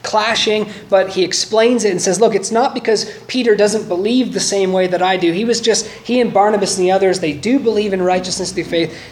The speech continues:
We do have harmony, as I've already established. But on this point, you need to realize that Peter was wrong.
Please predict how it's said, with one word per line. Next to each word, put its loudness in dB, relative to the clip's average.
We 0
do 0
have 2
harmony, 0
as -2
I've -4
already 2
established. -2
But 2
on 2
this 2
point, 2
you 0
need 2
to 2
realize 4
that 2
Peter 0
was 0
wrong. 2